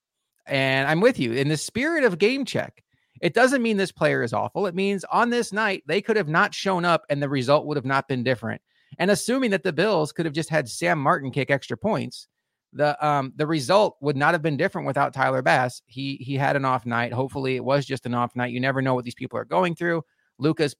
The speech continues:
um, observation at halftime certainly speaks volumes, and you just have to hope he was maybe under the weather or whatever. Who knows? Um, that's a good pick. I like that. I am going to go with, I need to get the stat line up here.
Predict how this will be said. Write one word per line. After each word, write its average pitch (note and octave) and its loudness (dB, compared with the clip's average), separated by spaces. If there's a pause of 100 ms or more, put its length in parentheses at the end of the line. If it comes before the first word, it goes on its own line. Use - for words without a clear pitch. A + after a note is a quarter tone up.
(120)
um, A#2+ 2 (240)
observation C3+ -2
at A2 -4
halftime C#3+ 2
certainly C3 -4
speaks A#2+ -8
volumes, B2+ 2 (360)
and A#2+ -4
you A#2+ -2
just A2 -4
have C3 0
to A2+ -2
hope A2+ 0
he A#2 -4
was G#2+ -4
maybe A2 -4
under A2+ -2
the A2 -4
weather A2 4
or A2 2
whatever. A2 0 (380)
Who B2+ 0
knows? A2+ 0
Um, A#2+ 0
that's B2+ 0
a C3 -2
good B2+ 0
pick. C#3 0
I B2+ 0
like C3 0
that. C3+ 4 (440)
I D#3+ 4
am G3 4
going F#3 6
to F3 -2
go C#3 6
with, C3+ 0
I B2+ 0
need C3 0
to C3+ -2
get C3 -2
the B2 -4
stat - 0
line C#3 -2
up C3 -2
here. C3+ 0